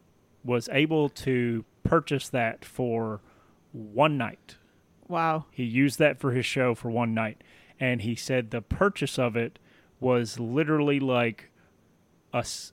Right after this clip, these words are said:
Speaker 1: a person's salary for the year to use it once. But he has it in, I don't know, I don't know the legal,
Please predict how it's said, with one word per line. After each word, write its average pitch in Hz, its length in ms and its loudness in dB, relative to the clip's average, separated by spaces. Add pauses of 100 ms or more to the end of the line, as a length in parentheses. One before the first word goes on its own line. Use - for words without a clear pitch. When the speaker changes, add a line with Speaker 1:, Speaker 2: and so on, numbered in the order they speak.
Speaker 1:
a 135 80 -2
person's 127 680 -2
salary 117 640 -2
for - 180 -10
the 107 140 -8
year 107 480 -10 (600)
to 123 100 -4
use 120 300 0
it 135 100 -2
once. 120 380 0
But 160 580 6
he 131 240 -2
has 135 320 4
it 139 200 0
in, 127 600 -2 (460)
I 117 240 2
don't 120 180 -2
know, 120 240 -2
I 117 140 0
don't 123 240 -2
know 117 160 0
the 113 300 -4
legal, 113 600 -2